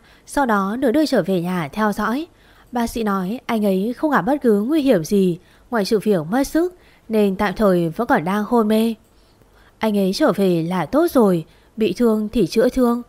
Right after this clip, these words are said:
bị bệnh thì chữa bệnh. Tôi chỉ cần anh ấy trở về thôi, còn những việc khác cứ từ từ mà giải quyết.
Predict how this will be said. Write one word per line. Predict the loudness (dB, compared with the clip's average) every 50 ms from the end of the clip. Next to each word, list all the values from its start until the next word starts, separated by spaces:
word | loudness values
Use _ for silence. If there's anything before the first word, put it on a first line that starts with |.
| _ _ _ _ _
bị | -2 2
bệnh | 2 2 2 2 0 -4 -4
thì | -2 -2 -2 -2
chữa | 0 0 0 0
bệnh. | 2 2 2 0 0 -2 -10 _ _ _ _ _ _ _ _
Tôi | 0 2 4 4 2 0
chỉ | 0 -2 -2
cần | 0 0 -2 0
anh | -2 -2 0 0
ấy | 0 0 0 -2 0
trở | 2 2 2 2
về | 2 2 0 0 0
thôi, | 0 0 2 2 2 0 -4 -8 _ _ _ _ _ _ _ _
còn | 0 0 2 2 0 -2
những | -4 -2 0
việc | 2 2 2
khác | 0 -2 -4 -4 -4 -6 -10 _ _ _ -2
cứ | 0 2
từ | 2 2 2
từ | 2 2 2 2 2 0 -2 -4
mà | -4 -4 -4 -4
giải | -4 -4 -4 -4
quyết. | -2 0 2 4 4 2 0 -4